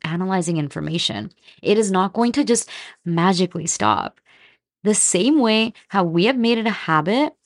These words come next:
for it to always think is exactly how we can do the opposite. So let me actually try to make, like, a real life example of what it could go like. So I go on YouTube, I find a ten-minute meditation video.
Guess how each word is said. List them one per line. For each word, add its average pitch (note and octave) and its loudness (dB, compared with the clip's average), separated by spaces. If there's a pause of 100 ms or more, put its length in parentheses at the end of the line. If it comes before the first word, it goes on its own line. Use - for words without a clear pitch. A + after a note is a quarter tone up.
(260)
for - 0
it F#3+ 0
to G#3 -2
always F#3 0
think A#3 -4 (400)
is G#3 2
exactly F3 0
how G#3 0
we G#3 2
can F3 -4
do D#3 -2
the D3+ -6
opposite. - -10 (1000)
So - 0
let B3+ 2
me F4 2
actually A4+ 0
try A#3+ 0
to A#3 2
make, F3+ 2
like, G3 2
a F#3 2
real E3+ 2
life F3 2
example E3 -4
of E3+ 0
what D3+ -8
it F#3 -6
could E3+ -6
go C#3 -4
like. A2 -12 (1080)
So G#3 2
I F#3+ 2
go F#3+ 2
on E4 4
YouTube, G#3+ 0 (500)
I F3 0
find F3+ 0
a G#3+ -2
ten-minute A3 0
meditation E3+ -2
video. C#3+ -8